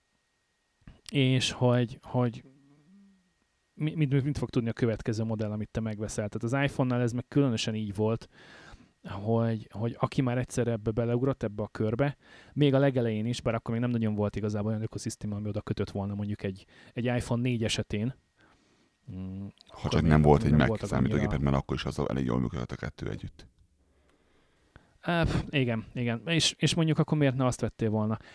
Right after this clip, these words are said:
Speaker 1: De egyébként, ö, én közben megtaláltam a market share-t, mert ezzel is felejtettem, hogy ezeket idehozzam, hogy kinek mekkora piaci rész-, részesedése van és hol. Ö, gyorsan elmondom, az Egyesült Államokban, ahogy indult ez az egész,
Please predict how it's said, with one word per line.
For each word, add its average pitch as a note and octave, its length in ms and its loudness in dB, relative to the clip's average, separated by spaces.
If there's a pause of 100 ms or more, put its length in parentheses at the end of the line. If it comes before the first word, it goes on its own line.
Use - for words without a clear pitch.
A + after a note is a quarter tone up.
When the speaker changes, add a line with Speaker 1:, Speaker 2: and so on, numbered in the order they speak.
(160)
Speaker 1:
De C3 100 2
egyébként, D3 640 4
ö, C#3 180 8
én C#3 160 0
közben C3+ 260 6
megtaláltam B2+ 460 4
a A#2 40 2
market A#2+ 380 -2
share-t, B2 240 2
mert A2+ 120 0
ezzel B2+ 120 2
is G#2+ 120 -2
felejtettem, G#2 440 -4
hogy G#2 100 -8
ezeket G2+ 200 -10
idehozzam, G#2+ 480 -8
hogy G#2+ 200 -10 (360)
kinek B2 300 0
mekkora A2 280 2
piaci A2+ 340 6
rész-, A2 240 2 (100)
részesedése A2+ 720 2
van G#2+ 120 0
és G#2 120 -4
hol. C3 340 6 (500)
Ö, A#2+ 440 4 (220)
gyorsan D3+ 320 8
elmondom, B2 260 2
az A#2+ 80 2
Egyesült B2 420 4
Államokban, A#2 420 2
ahogy A#2+ 280 0
indult B2+ 360 2
ez G#2 100 -4
az G#2 100 -4
egész, C3 340 0